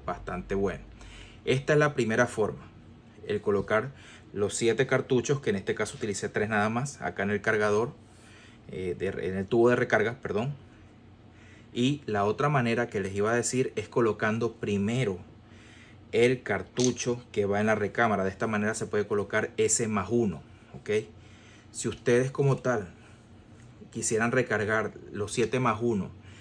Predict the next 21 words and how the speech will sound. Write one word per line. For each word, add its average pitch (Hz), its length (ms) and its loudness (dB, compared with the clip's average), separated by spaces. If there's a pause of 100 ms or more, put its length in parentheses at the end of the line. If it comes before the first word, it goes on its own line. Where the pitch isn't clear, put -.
(240)
de 104 80 2
la 101 140 0
primera 107 320 0
manera 113 320 -2
como 120 160 -2
les 113 120 -2
expliqué, 117 440 -2
básicamente 104 580 -4
colocan 101 320 -2
los 113 140 -2
siete, 117 400 -2 (1200)
as-, 95 220 -6 (100)
acerrojan 113 880 2
la 117 200 2 (100)
escopeta, 120 640 2 (340)
¿ok? - 160 -10 (200)
Digamos 101 340 -4
que 113 240 -2
la 101 80 -2
están 101 220 -6
cargando, 107 520 -2